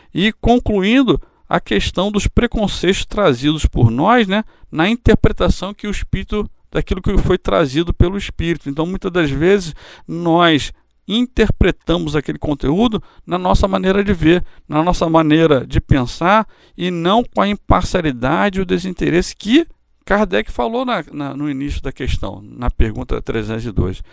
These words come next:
Então, há uma necessidade, um estudo, um empenho para que a verdade efetivamente chega,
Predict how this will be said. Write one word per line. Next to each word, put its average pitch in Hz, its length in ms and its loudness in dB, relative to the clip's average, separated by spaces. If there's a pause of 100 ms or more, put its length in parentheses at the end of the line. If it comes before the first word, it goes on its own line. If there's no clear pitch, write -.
(340)
Então, 196 400 0
há 233 240 4 (100)
uma 202 220 -2
necessidade, 160 920 -4
um 165 100 -2
estudo, 226 800 0 (340)
um 156 120 -6
empenho 160 420 -2
para 202 200 4
que - 160 -8
a 165 160 2
verdade 151 800 -4
efetivamente 165 720 -6
chega, 185 420 -2